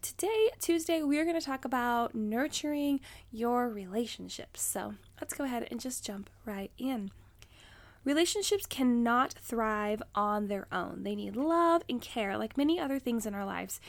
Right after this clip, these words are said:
Taking the time to work on the relationships in your life, even ones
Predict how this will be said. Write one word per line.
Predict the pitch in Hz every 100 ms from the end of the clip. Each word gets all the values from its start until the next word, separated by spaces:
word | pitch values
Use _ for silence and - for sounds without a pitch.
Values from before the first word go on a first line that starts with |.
| - - -
Taking | - 285 359 381
the |
time | 403 - 254 254
to | 214
work | 208
on | 269 294
the |
relationships | 302 285 247 - 233 247 -
in | 226 226
your | 269
life, | 262 202 214 -
even | - 277 349 392 330
ones | 220 220 220